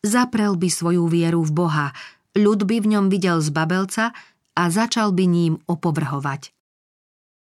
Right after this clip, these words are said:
Ustrašene sa skrývať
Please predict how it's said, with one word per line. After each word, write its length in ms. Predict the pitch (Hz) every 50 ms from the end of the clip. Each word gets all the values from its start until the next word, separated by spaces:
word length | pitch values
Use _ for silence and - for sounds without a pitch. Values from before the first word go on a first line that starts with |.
| _ _ _ _ _ _ _ - 196
Ustrašene 720 | 196 180 - - - 220 226 220 - 247 226 226 214 202
sa 160 | - - 165
skrývať 800 | 156 - - - 180 170 185 190 196 196 202 - - - - -